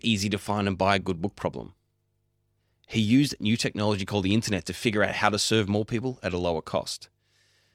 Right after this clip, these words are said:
Now people from all over the world could access an almost unlimited range of books without leaving the comfort of their home. And as a result, he captured a huge market share and changed the competitive landscape. And in the process,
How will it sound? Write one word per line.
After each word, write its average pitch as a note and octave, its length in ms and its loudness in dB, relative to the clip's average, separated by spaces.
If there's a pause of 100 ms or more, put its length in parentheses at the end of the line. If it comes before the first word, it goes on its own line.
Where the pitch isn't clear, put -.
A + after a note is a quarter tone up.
Now C3+ 200 6
people A#2 240 2
from G#2+ 240 0
all B2+ 260 6
over C3+ 100 8
the C3 80 4
world F#2+ 240 4
could F#2 120 0
access F2+ 360 0
an F2+ 140 -6
almost A2 460 0
unlimited G#2 480 2
range F#2+ 240 2
of E2 80 -6
books - 500 -4
without F2+ 300 -4
leaving F#2 220 0
the F2 40 -4
comfort F2+ 460 -6
of F2 100 -6
their D#2+ 140 -2
home. D#2+ 260 -4 (800)
And G2 80 -2
as A#2 140 4
a A2+ 40 2
result, G2 300 2
he G#2+ 80 -6
captured G2 360 -2
a - 20 2
huge G2+ 440 -2
market F2 300 -2
share F2 380 0
and F2+ 100 -4
changed F2 380 -2
the F2 40 -8
competitive E2 460 -8
landscape. D2+ 400 -6 (880)
And G#2+ 140 2
in A2 60 6
the G#2 40 2
process, - 800 0